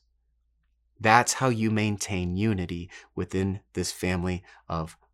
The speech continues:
believers. And honestly, this is the, the message that convinced me that I wanted to be a pastor. Now, in that same high school, uh, we always had evening devotions, and the pastor was preaching on this very topic.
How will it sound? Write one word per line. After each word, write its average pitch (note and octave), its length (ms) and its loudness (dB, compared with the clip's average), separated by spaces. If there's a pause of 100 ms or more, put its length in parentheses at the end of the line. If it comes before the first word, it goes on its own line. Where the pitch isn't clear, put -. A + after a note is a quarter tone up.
(140)
believers. - 640 -8 (500)
And G2+ 180 0
honestly, G#2 440 0
this G2+ 260 2
is G2+ 160 -2
the, F#2+ 260 0 (260)
the F#2+ 80 0
message G2+ 540 0
that - 380 -2 (460)
convinced G2+ 400 0
me F#2 220 0
that F2 160 -4
I F2 100 0
wanted F2 320 -2
to - 80 -8
be E2+ 120 -6
a E2 40 -4
pastor. - 500 -10 (760)
Now, G2 220 -2
in F#2+ 160 -2
that A2+ 200 2
same B2+ 440 4 (340)
high B2+ 140 4
school, G2 540 -2 (260)
uh, F#2+ 60 -6
we G2+ 160 0
always G2+ 220 4
had G2+ 200 0
evening G#2+ 320 0
devotions, F2+ 760 -4
and F#2 180 -4
the F2 60 -8
pastor A2+ 320 4
was G2 100 -2
preaching G2+ 320 -4
on F#2 80 -2
this F#2 140 -4
very G#2+ 240 0
topic. G2 480 -4